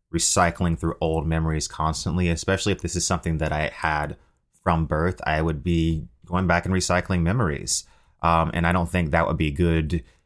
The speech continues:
because I feel like living in the present is, is what, what being human is, right? And we shouldn't be stuck, like, daydream about, daydreaming about the future, and we s-, shouldn't be stuck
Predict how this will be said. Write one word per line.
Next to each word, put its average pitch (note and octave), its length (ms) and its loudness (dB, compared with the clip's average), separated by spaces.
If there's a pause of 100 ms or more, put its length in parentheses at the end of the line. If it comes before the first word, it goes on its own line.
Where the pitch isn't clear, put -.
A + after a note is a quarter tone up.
(100)
because F2+ 300 -2
I F2+ 80 0
feel A#2+ 240 0
like G#2+ 180 0
living G#2 380 0
in F#2+ 80 2
the E2 80 0 (100)
present D#2 460 -4 (440)
is, E2 340 0
is D2 260 -6
what, F2 260 0
what E2 320 -2
being D#2 280 0
human D2 340 -4
is, - 420 -10 (580)
right? D#2 300 -2 (160)
And F2 160 0
we F2+ 140 4
shouldn't F#2 320 0
be F#2 100 2
stuck, F2 480 0
like, D#2 220 -2
daydream G#2 360 2
about, F#2 280 0 (200)
daydreaming G2 520 4
about D#2+ 240 2
the D#2 80 -6
future, D#2+ 320 -2
and D#2 80 0
we D#2+ 80 2
s-, - 160 -2
shouldn't F2 340 -2
be F2 80 0
stuck - 400 -2